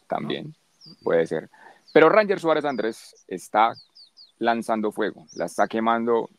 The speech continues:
Speaker 1: la, la está volviendo la bol-, la bolita pequeña desde el montículo porque tiene ocho victorias sin derrotas. Es el único pitcher en la actual temporada que ha llegado a esa cifra de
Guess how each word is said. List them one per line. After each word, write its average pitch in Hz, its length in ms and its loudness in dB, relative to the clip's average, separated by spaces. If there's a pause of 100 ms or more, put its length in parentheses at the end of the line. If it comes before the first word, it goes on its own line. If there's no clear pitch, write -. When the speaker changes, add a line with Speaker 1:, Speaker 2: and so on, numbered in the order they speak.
Speaker 1:
la, 92 220 -2
la - 160 -6
está - 140 -2
volviendo 123 260 4
la 110 80 6
bol-, 95 260 0
la 92 80 4
bolita 98 300 4
pequeña 104 420 0
desde 117 140 0
el 113 80 0
montículo 117 600 -4 (460)
porque 95 240 2
tiene 104 320 0 (320)
ocho 160 640 2
victorias 92 880 -2
sin 95 340 -6
derrotas. 90 560 0
Es 95 120 -4
el 135 200 2
único 147 420 0
pitcher 98 380 -2
en 90 80 -2
la 87 60 -2
actual 110 240 0
temporada 127 420 2
que - 120 -2
ha - 20 4
llegado 104 200 4
a 107 40 4
esa 107 100 0
cifra 104 300 2
de 85 160 0